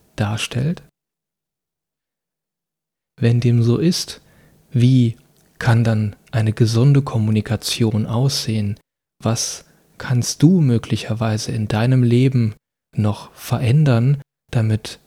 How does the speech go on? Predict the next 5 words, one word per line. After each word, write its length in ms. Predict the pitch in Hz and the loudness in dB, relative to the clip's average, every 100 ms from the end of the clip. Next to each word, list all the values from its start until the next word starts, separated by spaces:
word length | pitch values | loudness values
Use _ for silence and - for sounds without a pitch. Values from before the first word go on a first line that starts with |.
| _ _ _ | _ _ _
mehr 680 | 113 101 107 110 110 110 - _ _ _ _ | -2 0 2 2 0 -4 -8 _ _ _ _
wirkliche 840 | 127 120 139 - 127 - 104 98 - _ _ _ _ | -2 2 2 0 -4 -2 -4 -4 -6 _ _ _ _
und 200 | 120 107 - | -2 -2 -4
echte 400 | 143 135 - 151 | -4 -4 -2 -4
Verbindung 840 | 139 127 - 127 135 135 113 107 | -2 -6 -4 0 2 2 2 -2